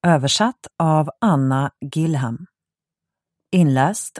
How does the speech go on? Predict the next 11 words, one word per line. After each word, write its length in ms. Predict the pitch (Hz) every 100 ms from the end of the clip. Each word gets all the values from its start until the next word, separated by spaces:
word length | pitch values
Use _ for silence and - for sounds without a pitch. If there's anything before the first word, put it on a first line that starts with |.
| -
av 120 | 262
Eva-Maria 600 | - 247 139 139 143 143 -
Oria 480 | 151 160 190 262 349 _
för 560 | - - 147 143 143 - -
Saga. 560 | - 285 120 117 - - _ _ _ _ _ _ _ _ _ _ _ _ _ _ _ _ _ _ _ _ _ _ _ _ _ _ _ _ -
Kapitel 720 | 311 - 131 _ - 143 143 _
ett. 140 | 156 _ _ - - _ _ -
Glitter 640 | 165 220 226 _ 220 208 -
och 100 | 208
nervöst 600 | 202 180 139 135 131 -
fnitter. 680 | - 156 143 _ 113 76